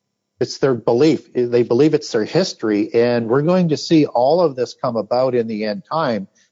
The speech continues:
being thrown in our face that we've been totally misled, A, by science and B, by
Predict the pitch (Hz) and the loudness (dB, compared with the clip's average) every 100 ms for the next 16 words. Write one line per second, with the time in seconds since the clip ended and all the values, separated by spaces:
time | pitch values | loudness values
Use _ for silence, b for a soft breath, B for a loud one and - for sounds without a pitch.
0 | _ - 123 117 117 107 - 135 135 131 | _ -2 0 2 2 -2 -2 0 2 0
1 | 117 104 - 156 135 - 117 101 117 117 | 0 0 2 2 2 0 0 0 2 0
2 | 113 117 104 131 131 127 117 113 - 123 | 0 -4 -2 -2 2 2 2 0 0 0
3 | 123 117 127 120 113 107 127 120 120 110 | 2 2 2 2 0 0 -4 -2 -4 -6
4 | 104 117 123 113 107 101 | -4 -2 0 2 2 2